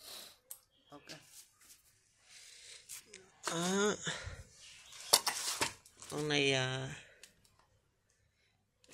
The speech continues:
con này năm trăm nghìn nha. Con này năm trăm nghìn về dọn. Bán mù nha. Bán mù chứ không có bao gì hết nha mọi người.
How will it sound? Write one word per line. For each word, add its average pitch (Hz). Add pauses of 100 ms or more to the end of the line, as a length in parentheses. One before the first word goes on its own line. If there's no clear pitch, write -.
(500)
con 143
này 143
năm 139
trăm 151
nghìn 151
nha. 143 (260)
Con 151
này 143
năm 135
trăm 147
nghìn 143 (260)
về 135
dọn. - (1700)
Bán 175
mù 175
nha. 147 (800)
Bán 170
mù 165
chứ 151
không 160
có 160
bao 160
gì 143
hết 165
nha 170
mọi 139
người. 131